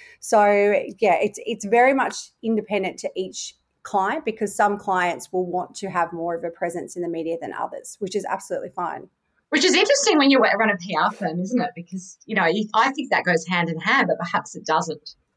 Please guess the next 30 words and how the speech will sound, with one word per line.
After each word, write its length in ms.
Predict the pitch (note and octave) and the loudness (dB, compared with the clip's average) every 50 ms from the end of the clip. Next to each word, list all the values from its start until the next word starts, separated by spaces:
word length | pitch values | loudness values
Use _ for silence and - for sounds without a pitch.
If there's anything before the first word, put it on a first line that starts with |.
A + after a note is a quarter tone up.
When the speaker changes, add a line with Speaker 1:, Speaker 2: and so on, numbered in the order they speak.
| _ | _
Speaker 1:
Yeah, 260 | - D#4+ C4+ E4+ E4 | -4 0 4 4 6
look, 160 | E4 E4 D#4+ D#4 | 6 6 4 2
I, 220 | - C#4 C#4 C#4 - - | 2 2 0 0 -2 -4
I 200 | - A3 F#3+ B3 | -4 -2 0 0
mean, 200 | B3 B3 B3 B3 | 2 2 4 4
I 140 | A3+ - A3 | 2 2 0
have 240 | - - - B3 A#3+ | -2 -2 -2 -2 -2
to 80 | - A3+ | -2 -2
say, 280 | - - F#3+ F3+ E3+ | 2 4 4 6 6
I 180 | E3 E3+ F#3+ F#3 F#3+ F3+ _ _ - | 6 4 2 0 -4 -12 _ _ -12
never 300 | G#3+ G3 G#3 G3+ G3 G#3 | -4 -2 0 0 0 -2
trained 380 | G#3 - - F3+ F3+ F3+ E3 | -2 -2 -2 0 0 0 0
in 120 | F3 E3+ E3+ | -2 -2 -4
P 200 | D#3 F3+ D#3+ D#3 | -4 -2 0 0
R 280 | D3 C#3+ E3 A3 B3 | 2 2 2 2 2
and 140 | - E3+ F3 | 2 0 -2
I 100 | E3+ E3+ | -2 -2
don't 260 | D#3+ E3+ E3 - - | -2 -2 -2 -2 -4
have 280 | - - - F3+ F3+ F3+ | -8 -10 -10 -8 -8 -8
a 60 | F#3 | -10
background 600 | - - D#3 D3+ - - - - - E3 D#3+ D#3 | -6 -4 -4 -4 -4 -6 -6 -4 -4 -4 -4 -4
in 140 | D#3+ E3 E3+ | -6 -8 -10
P 180 | - E3 F3 | -8 -4 -2
R. 240 | D#3 D3+ C#3+ - - | -2 0 -2 -2 -6
So 440 | - - - G#3 F#3 F3 E3+ E3+ E3+ E3+ - - - - _ _ _ | -8 -4 0 2 2 4 2 2 0 -2 -6 -16 -20 -20 _ _ _
the 340 | - G#3 G3 G3 F#3+ F#3+ F#3+ F#3+ F#3+ | 0 0 2 2 0 -2 -4 -2 0
business 360 | G#3+ G#3 G3+ A3 A3 G3+ - | 0 0 2 0 -2 0 2
that 100 | A3 F#3+ | 2 4
I've 240 | F3+ F#3 F3+ F3+ F#3 | 4 4 2 0 0
built, 280 | F#3+ F3+ F3 - - | 0 0 0 0 -2